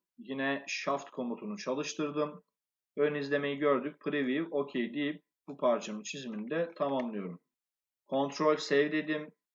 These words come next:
Parçamı part üç olarak kaydet diyorum. Şimdi çarpımdan çıkıp artık montaj modülüne rahatlıkla geçiş yapabilirim. Start, Mechanical Design ve Assembly Design diyorum arkadaşlar.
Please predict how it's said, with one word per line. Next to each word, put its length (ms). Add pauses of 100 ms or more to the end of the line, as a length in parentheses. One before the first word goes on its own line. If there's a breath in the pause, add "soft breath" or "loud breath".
Parçamı 720 (100)
part 320
üç 180
olarak 400
kaydet 480
diyorum. 440 (1000)
Şimdi 460
çarpımdan 720
çıkıp 460
artık 520
montaj 480
modülüne 680 (880)
rahatlıkla 800
geçiş 520
yapabilirim. 600
Start, 680
Mechanical 640
Design 420
ve 340
Assembly 560
Design 360
diyorum 260
arkadaşlar. 720